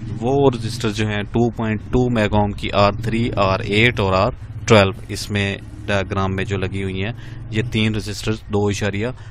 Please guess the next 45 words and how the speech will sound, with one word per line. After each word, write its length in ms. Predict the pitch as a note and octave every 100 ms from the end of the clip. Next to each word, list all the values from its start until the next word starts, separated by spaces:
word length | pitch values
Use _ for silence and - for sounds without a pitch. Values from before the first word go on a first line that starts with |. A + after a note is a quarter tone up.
| - G2+
दो 240 | A2 G#2+
मेगा 260 | G#2 F#2+ F#2+
ओम 160 | F2+
की 140 | E2+ F2+
हैं। 160 | F2+ - - - -
तो 140 | - G2+ F#2+ F#2 F#2 F#2 - G2+
आप 160 | G#2+
देख 240 | G#2+ A#2+ C3+
रहे 100 | B2
हैं 80 | A#2+
इनकी 180 | A2+
कलर 360 | G#2+ A2+ A2 A2+
कोडिंग 460 | - A2+ A2 B2+ A2+
भी 380 | A2+ A2+ A2 - A2+
बिल्कुल 260 | A2 A#2+ -
एक्चुअल 380 | G#2+ - B2 A2
है। 440 | G#2+ G#2 - - - G2
आर 280 | G#2+ A2 G#2
वन 300 | A2 A#2+ A2+
की 600 | A#2 A2+ G#2+ G2+ G2+ G#2
जो 220 | G#2+ G#2
पन्द्रह 280 | A2 G#2+ A2
किलो 180 | G#2+
ओम 140 | G#2+ G2+
की 100 | G#2
है, 80 | G#2
इसकी 260 | - A2+
है, 180 | G#2 G2+
अ, 60 | A2+ - - - G2+
ब्राउन, 600 | G2 F#2+ G#2 G#2 A2+ G#2+
ग्रीन 380 | G#2 G#2 A2 -
and 220 | G2+ G#2
ऑरेंज। 400 | - F2+ E2+ - - - - -
उसके 180 | - A#2
बाद 200 | A#2 A2
वन 220 | G#2 G#2+
पॉइंट 240 | A#2 A2 -
फ़ाइव 320 | A2+ A2 A2
किलो 160 | A2+ A2
ओम 100 | A2
की 140 | G#2+
जो 140 | A2 G#2
है, 200 | G#2 G2+
इसकी 360 | G#2+ - - A2+
है 220 | A2 G#2+